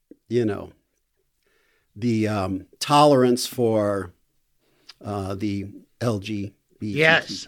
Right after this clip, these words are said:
Speaker 1: community
Speaker 2: perfect. This is courtesy
Speaker 1: is
Speaker 2: of John Fugelsang, who has
Speaker 1: would,
Speaker 2: his own
Speaker 1: would
Speaker 2: podcast.
Speaker 1: definitely not be there because
Speaker 2: Right.
Speaker 1: it's not in their religious
Speaker 2: Gay
Speaker 1: yeah,
Speaker 2: is
Speaker 1: yeah.
Speaker 2: bad. That's one of them. Yes.
Speaker 1: Okay. All right.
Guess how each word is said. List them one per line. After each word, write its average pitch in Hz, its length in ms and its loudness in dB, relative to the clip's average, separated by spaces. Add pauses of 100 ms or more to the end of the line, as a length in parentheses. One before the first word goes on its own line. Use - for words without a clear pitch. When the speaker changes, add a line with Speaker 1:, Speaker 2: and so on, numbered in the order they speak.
Speaker 1:
community 110 580 2
Speaker 2:
perfect. 156 100 -10
This 214 260 4
is - 60 -8
courtesy 208 520 4
Speaker 1:
is 190 100 6
Speaker 2:
of 143 40 -16
John 170 340 4
Fugelsang, 156 680 2
who 135 80 0
has 139 280 2
Speaker 1:
would, 123 80 4
Speaker 2:
his 120 100 0
own 156 200 0
Speaker 1:
would 139 120 4
Speaker 2:
podcast. 139 300 4
Speaker 1:
definitely 135 440 6
not 113 260 -2
be 92 160 -6
there 90 220 -12
because 107 180 -4
Speaker 2:
Right. 139 180 2
Speaker 1:
it's 104 140 -6
not 107 180 -2
in 101 100 -4
their 98 120 -4
religious 90 760 -12
Speaker 2:
Gay 180 240 8
Speaker 1:
yeah, 180 60 6
Speaker 2:
is 147 120 -4
Speaker 1:
yeah. - 40 -8
Speaker 2:
bad. 120 400 0
That's 135 300 -4
one 131 160 -4
of 104 80 -10
them. 90 140 -18 (140)
Yes. 110 340 -8
Speaker 1:
Okay. - 220 -14 (720)
All 90 160 -12
right. 82 280 -16